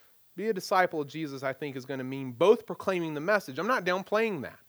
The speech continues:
okay? I'm saying I think that the American church, they get that part. They don't get the rest of it, though, that it's also gonna mean doing the works of Jesus along the way.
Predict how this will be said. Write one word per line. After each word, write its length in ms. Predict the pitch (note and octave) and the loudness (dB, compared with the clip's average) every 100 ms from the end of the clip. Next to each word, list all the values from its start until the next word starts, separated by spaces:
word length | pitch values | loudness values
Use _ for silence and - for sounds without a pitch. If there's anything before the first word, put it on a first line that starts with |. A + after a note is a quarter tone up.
| _ _ _ - | _ _ _ -4
okay? 200 | E3 D#3+ | -2 -2
I'm 100 | D3+ | -2
saying 400 | - A3+ E3+ A#2+ | 2 4 2 -2
I 60 | |
think 240 | - G3 D#3+ | -4 -6 -6
that 100 | D#3 _ C#3 | -12 _ -16
the 120 | C3+ - | -14 -8
American 420 | C#3 D#3+ G#3 F3 | 2 4 4 0
church, 340 | - G#3 - - _ _ _ C3 | 0 -2 -2 -20 _ _ _ -8
they 200 | C3 F#3 | 0 0
get 440 | C3+ B3+ B3+ C#3 | 2 0 0 4
that 320 | D#3+ B3 - | 6 6 4
part. 360 | - A#2 A2+ - - - - | -2 0 0 -6 -20 -20 -12
They 80 | B2+ | -2
don't 160 | G#3+ B3+ | 0 2
get 140 | F#3+ | 0
the 80 | D3 | -2
rest 360 | A#2+ G3+ A3+ F3+ | 2 2 4 -2
of 140 | C#3+ | -2
it, 100 | B2 | -2
though, 140 | C3+ | -2
that 160 | C#3 C#3+ | 0 -2
it's 100 | C3+ | 0
also 240 | E3+ F3+ | -2 -2
gonna 160 | F3 E3 | -4 -4
mean 220 | E3 E3+ | -2 -2
doing 200 | E3 E3 | -2 -2
the 80 | C3+ | -4
works 380 | C3 G3 A3+ - | 0 0 0 -4
of 80 | C#3 | -8
Jesus 380 | D3+ C#3 C3 | -6 -6 -8
along 300 | C#3 C3+ B2+ | -6 -6 -4
the 60 | A#2 | -4
way. 360 | D3+ F3 D#3 | 2 2 2